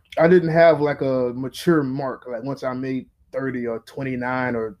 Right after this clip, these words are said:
twenty-five or whatever, when I was like, "Okay, now I'm gonna start taking girls serious." It's always been how I was. Like, if I decide I want you, then I'm gonna apply a different kind of pressure,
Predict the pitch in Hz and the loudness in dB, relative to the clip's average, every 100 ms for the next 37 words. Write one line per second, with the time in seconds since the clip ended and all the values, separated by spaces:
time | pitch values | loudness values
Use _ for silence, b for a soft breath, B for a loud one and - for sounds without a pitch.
0 | _ - 143 139 131 131 135 123 120 127 | _ -8 -4 -2 2 4 6 4 2 4
1 | 147 139 135 - B B 180 - 143 139 | 4 4 2 -2 B B -14 -2 0 2
2 | 131 147 160 175 139 147 139 143 131 - | 2 2 0 -2 0 0 0 -2 -2 0
3 | 135 127 127 123 120 143 131 117 117 135 | 0 0 0 -2 -2 -4 -2 -2 -2 2
4 | 147 143 139 143 117 143 139 135 131 127 | 4 6 4 2 0 -2 2 4 4 4
5 | 120 143 160 120 113 113 113 123 131 120 | 4 4 4 4 -2 -6 -6 -4 -4 -4
6 | - 127 123 120 147 160 131 127 123 123 | -2 0 0 0 0 0 -2 -4 -2 -2
7 | 127 120 - 131 120 123 123 120 117 110 | -2 -2 0 0 0 -4 -14 -16 -16 -4
8 | 165 160 - | 0 0 -2